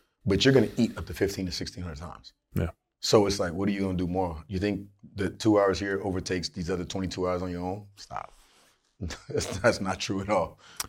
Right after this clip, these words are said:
Speaker 2: What, what do you guys have for training table? Do you have it all year round, every
Speaker 1: Yeah,
Speaker 2: meal for 'em?
Speaker 1: it's all year round, and sometimes it'll change location to campus just to, you know, work with the budget a little bit. You always gotta think about the business side or whatever, but it's all year round is the nutrition game.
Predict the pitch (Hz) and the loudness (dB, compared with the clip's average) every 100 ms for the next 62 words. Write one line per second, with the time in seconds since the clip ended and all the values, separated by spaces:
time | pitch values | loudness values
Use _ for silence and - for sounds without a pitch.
0 | - - 156 151 151 147 135 131 110 - | 6 12 12 10 6 8 8 6 4 6
1 | 101 98 95 85 90 90 92 92 92 92 | 6 8 6 6 6 6 8 8 10 8
2 | 92 95 92 90 101 110 101 85 107 120 | 8 8 8 8 10 10 10 8 4 4
3 | 113 110 110 107 101 104 107 104 92 - | 6 8 8 4 4 0 -2 -2 -2 -2
4 | 101 104 98 95 87 - 95 90 85 87 | 0 0 0 0 -2 -4 -4 -2 -2 -2
5 | 95 90 87 80 107 98 - 92 87 92 | 0 -2 -4 -6 -4 -4 -4 -6 -4 -6
6 | - 92 - 92 85 - - - 110 92 | -4 -6 -4 -4 -6 -10 -20 -10 -2 0
7 | 95 92 87 87 87 87 87 92 87 92 | 2 0 0 0 0 -2 -2 0 0 0
8 | 90 92 87 90 85 92 85 87 95 95 | 2 2 2 -2 -4 -4 -2 -2 -4 -4
9 | 90 90 - 92 90 92 90 90 101 101 | -4 -4 -2 0 2 2 0 0 -4 -10
10 | - - _ 98 101 98 98 - _ 101 | -20 -20 _ 6 8 8 4 -4 _ -2
11 | 90 - - 101 101 104 98 90 95 92 | -2 -4 0 4 6 4 2 2 0 -2
12 | 85 76 92 87 87 80 90 - 80 78 | -6 -8 -8 -6 -6 -6 -6 -6 -8 -10
13 | 73 | -12